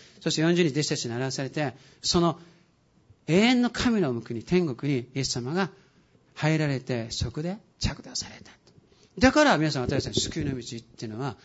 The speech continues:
完成されたんですよ。イエス・キリストの十字架を通して信じることとして新しい契約を着て、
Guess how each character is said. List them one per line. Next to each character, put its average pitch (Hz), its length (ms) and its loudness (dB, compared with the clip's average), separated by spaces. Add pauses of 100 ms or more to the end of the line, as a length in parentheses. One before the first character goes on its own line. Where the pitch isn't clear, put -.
(120)
完 131 200 -8
成 120 160 -8
さ 113 100 -14
れ 110 80 -16
た - 100 -20
ん - 80 -20
で - 100 -20
す - 100 -8
よ。 - 80 -20 (520)
イ 170 60 6
エ 202 60 6
ス・ - 80 0
キ 208 80 0
リ 185 40 2
ス - 60 2
ト 170 60 0
の 151 60 0
十 147 140 -2
字 156 120 -2
架 185 120 2
を 170 40 2
通 170 160 -2
し 147 40 -6
て 151 60 -2
信 185 260 0
じ 170 60 -2
る 185 60 -2
こ 175 100 0
と 156 80 0
と 147 120 -2
し - 60 -4
て 123 80 -2
新 160 280 2
し 160 160 -2
い - 40 -4
契 143 120 -6
約 131 260 -4
を 113 40 -8
着 - 120 -16
て、 - 240 -2